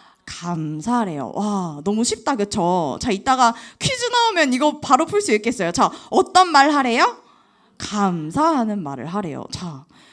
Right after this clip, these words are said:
그래요. 이렇게 말이 중요하니까 성경 말씀에서 예수님, 예수님이 하신 말씀, 또 제자, 예수님을 따르던 제자들이 여러 번이나 교회에 있는 사람들에게 "이렇게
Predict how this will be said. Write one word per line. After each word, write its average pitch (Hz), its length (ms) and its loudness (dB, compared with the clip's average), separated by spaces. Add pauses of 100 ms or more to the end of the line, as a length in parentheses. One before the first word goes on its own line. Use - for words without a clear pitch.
그래요. 175 380 -4 (420)
이렇게 247 300 2
말이 208 400 0
중요하니까 247 1080 -2
성경 349 380 -4
말씀에서 226 760 -2
예수님, 254 640 0 (240)
예수님이 262 440 2
하신 294 280 -2
말씀, 214 500 -2
또 262 120 -6
제자, 240 400 -2 (220)
예수님을 269 460 0
따르던 302 420 -2
제자들이 240 760 -2 (260)
여러 359 380 4
번이나 233 880 -2
교회에 277 440 0
있는 220 260 -2
사람들에게 262 880 -4 (200)
"이렇게 240 680 0